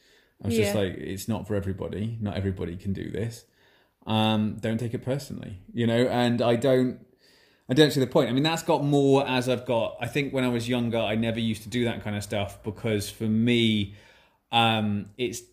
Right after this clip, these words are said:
Speaker 1: it's different. Like, I, uh, obviously it's been mentioned, like, a lot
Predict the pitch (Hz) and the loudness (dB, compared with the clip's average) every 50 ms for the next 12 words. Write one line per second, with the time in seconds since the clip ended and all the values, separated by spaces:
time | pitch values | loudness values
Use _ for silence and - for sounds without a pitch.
0 | _ _ - 123 127 - - - 147 135 135 - 110 98 90 87 - - 107 107 | _ _ -4 -4 -4 -2 0 0 0 0 0 -2 -6 -6 -6 -8 -6 -4 -4 -4
1 | 110 110 - - 117 117 117 117 117 117 117 113 110 110 110 104 - - _ _ | -4 -4 -2 0 2 4 4 6 6 4 4 4 2 0 -2 -4 -6 -10 _ _
2 | - - - - - - - - - 131 127 123 117 - 117 110 92 - - 110 | -16 -14 -14 -14 -14 -14 -12 -2 0 2 2 2 0 0 -2 -2 -2 -4 -4 -2
3 | 107 104 104 101 - 107 104 101 95 98 - - - 104 98 92 90 - 101 101 | -2 -2 -4 -4 -6 -6 -6 -6 -6 -8 -12 -14 -12 -10 -10 -10 -8 -8 -6 -4
4 | 98 98 90 76 - - | -4 -4 -6 -6 -10 -14